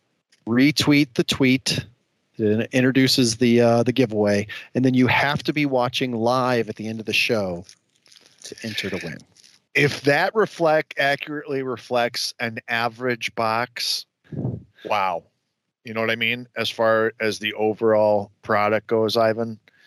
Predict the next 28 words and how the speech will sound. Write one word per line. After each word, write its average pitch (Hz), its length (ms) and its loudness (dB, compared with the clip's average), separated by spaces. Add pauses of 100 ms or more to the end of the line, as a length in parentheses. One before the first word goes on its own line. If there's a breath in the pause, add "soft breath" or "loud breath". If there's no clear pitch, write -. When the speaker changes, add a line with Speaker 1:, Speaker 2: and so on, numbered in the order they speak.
(120)
Speaker 1:
Uh, 123 520 2
Speaker 2:
It's 120 100 0
a 113 40 4
Speaker 1:
yeah, 160 140 4
I 139 80 4
know 120 60 4
Speaker 2:
really - 140 4
Speaker 1:
exactly 117 260 0
Speaker 2:
good 95 160 0
Speaker 1:
what 87 140 -4
you 85 40 -12
Speaker 2:
box. - 220 -12 (480)
Speaker 1:
mean. - 100 -6
It 127 60 -2
was 160 220 4
a 185 40 0
good 143 220 0
box. 127 460 0
Uh, 113 320 -2
so - 140 -2
like 139 220 0
you 143 80 0
said 139 180 0
at 127 60 -6
the 123 60 -8
beginning, 120 560 -4
maybe 131 480 2
it's, - 480 -2